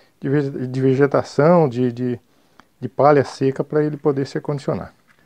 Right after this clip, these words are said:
Agora eu vou fazer uma lava-, uma limpeza aqui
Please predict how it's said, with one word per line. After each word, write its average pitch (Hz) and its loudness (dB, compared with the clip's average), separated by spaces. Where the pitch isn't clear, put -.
Agora 139 2
eu 180 6
vou 175 2
fazer 160 4
uma 185 0
lava-, 165 2
uma 147 2
limpeza 143 2
aqui 190 0